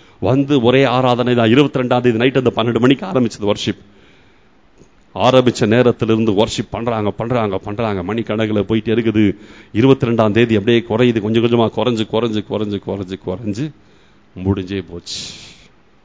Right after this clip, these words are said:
முடிஞ்சே போச்சு. கடைசியில அதை டி வியில காட்டினாங்க. பாவம், இருபத்தி ரெண்டாம் தேதி முடிஞ்சு போச்சு, இருபத்தி மூணாம் தேதி வந்துருச்சு.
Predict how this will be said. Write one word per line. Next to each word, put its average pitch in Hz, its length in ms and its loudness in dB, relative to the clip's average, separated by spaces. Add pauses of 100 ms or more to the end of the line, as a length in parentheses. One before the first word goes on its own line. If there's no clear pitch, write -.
(1700)
முடிஞ்சே 95 380 -2
போச்சு. - 240 -18
கடைசியில - 400 -20 (1160)
அதை 85 260 -8
டி 117 140 -4
வியில 123 40 -2
காட்டினாங்க. 87 640 -4 (320)
பாவம், 92 400 -2 (1500)
இருபத்தி 127 360 4
ரெண்டாம் 107 220 2
தேதி 92 160 -2
முடிஞ்சு 120 320 -2
போச்சு, 101 260 -6
இருபத்தி 120 260 2
மூணாம் 104 240 -2
தேதி 98 160 -2
வந்துருச்சு. 95 440 -4